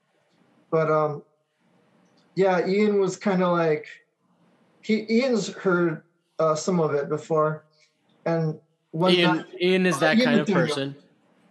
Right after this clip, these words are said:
Speaker 1: Huh?
Speaker 2: I-, I-, no, Ian is that kind of person who will listen to your shit.
Speaker 1: Yeah, he was almost gonna mix some of it, but, uh, something else happened, which, by the way, the album was supposed to come out this summer, so, um,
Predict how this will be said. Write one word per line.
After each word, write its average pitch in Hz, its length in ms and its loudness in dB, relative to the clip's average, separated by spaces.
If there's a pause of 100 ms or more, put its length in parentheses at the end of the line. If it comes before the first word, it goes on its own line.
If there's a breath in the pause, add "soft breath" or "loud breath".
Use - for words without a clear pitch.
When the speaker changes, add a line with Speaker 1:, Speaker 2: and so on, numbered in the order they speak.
Speaker 1:
Huh? 220 220 0
Speaker 2:
I-, 165 180 0
I-, 202 220 0
no, 196 200 2
Ian 196 220 2
is 170 140 -2
that 156 180 -2
kind 147 160 -2
of 120 80 -8
person 127 300 -4
who 117 120 -6
will 131 240 -4
listen 120 340 -8
to 120 120 -12
your 104 120 -12
shit. 101 240 -14 (340)
Speaker 1:
Yeah, 175 440 2 (120)
he 262 120 -2
was 269 160 -2
almost 226 420 -2
gonna 196 200 0
mix 185 540 -4 (300)
some 175 240 -4
of 170 140 -2
it, 151 240 -4
but, 160 160 0
uh, 156 220 -2 (320 loud breath)
something 190 340 -4
else 170 220 -2
happened, 175 260 -2
which, 185 180 -2
by 190 200 2
the 185 100 0
way, 175 140 0
the 165 100 0
album 156 320 -2
was 151 120 -6
supposed - 260 -8
to - 60 -14
come 170 140 -6
out 156 180 -6
this - 160 -12
summer, 151 340 -4
so, 151 420 -6 (580)
um, 156 500 -2